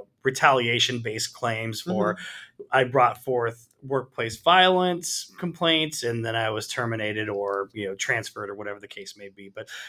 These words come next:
Speaker 1: it is a little bit redundant, but still, um, is a requirement of S B five five three that you have to, to prohibit retaliation against an employee who makes a report.
Speaker 2: Right. And so that can also be something that a, a, a posted notice should cover too, in addition to the plan.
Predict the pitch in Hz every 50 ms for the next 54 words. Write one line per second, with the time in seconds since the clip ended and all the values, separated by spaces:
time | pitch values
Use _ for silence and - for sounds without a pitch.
0 | - - 180 190 190 180 185 165 165 160 143 139 120 131 139 123 127 123 123 123
1 | 123 117 120 120 - - - - 135 123 120 123 120 117 117 117 110 107 110 110
2 | - - 143 143 135 127 131 131 123 120 - 135 120 113 117 110 107 104 95 98
3 | 98 - - - 98 90 - 98 90 95 98 - 92 95 98 - _ _ 98 95
4 | 98 98 98 - - - - - _ _ - 110 107 110 110 117 107 - - -
5 | 101 _ _ _ _ _ _ _ - - - 123 110 104 104 98 - - - 120
6 | 107 143 120 113 - 113 117 - 139 123 113 107 110 113 104 101 - 107 98 98
7 | 92 98 101 95 - - 98 98 95 - - 98 95 98 - - 92 92 - -
8 | - - - - - - - - - - - - _ _ _ _ _ _ _ _
9 | _ - 165 185 170 139 - - - 170 180 196 202 - - 240 226 214 220 240
10 | 254 254 247 - 202 180 165 165 160 - - 151 143 139 139 139 135 131 131 -
11 | 143 139 139 139 135 131 131 135 135 135 127 123 123 123 - - - 135 131 123
12 | 127 123 110 - _ _ - 131 123 120 - - - 156 143 143 - - - 131
13 | 127 131 131 131 131 131 131 135 117 113 - - - 131 120 123 - - 127 123
14 | - 113 113 120 - - - 135 131 127 127 123 120 120 - - 143 139 139 131
15 | 131 - 131 127 127 - - 120 120 120 120 - 123 117 120 - _ - 143 139
16 | 131 127 127 127 123 120 123